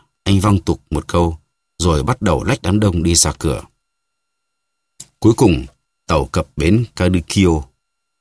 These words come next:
Khi chúng tôi rời, ờ, tàu lên bờ, tay đô vật đi sánh đôi với tôi kể chuyện rằng tôi, trong một chuyến đi châu Âu về,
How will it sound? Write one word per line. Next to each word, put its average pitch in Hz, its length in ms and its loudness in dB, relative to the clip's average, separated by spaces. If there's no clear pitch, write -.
Khi 151 100 2
chúng 135 160 0
tôi 127 260 2
rời, 82 420 -2
ờ, 76 140 -6
tàu 76 320 0
lên 98 200 4
bờ, 78 200 0
tay 117 100 0
đô 113 120 4
vật 90 240 -2
đi 104 120 0
sánh 107 260 2
đôi 107 220 2
với 98 160 -4
tôi 101 300 0
kể - 180 -6
chuyện - 320 -2
rằng 76 220 -2
tôi, 104 280 2
trong 139 160 2
một 95 100 2
chuyến 107 240 0
đi 113 120 0
châu 123 160 0
Âu 107 120 2
về, 80 280 -2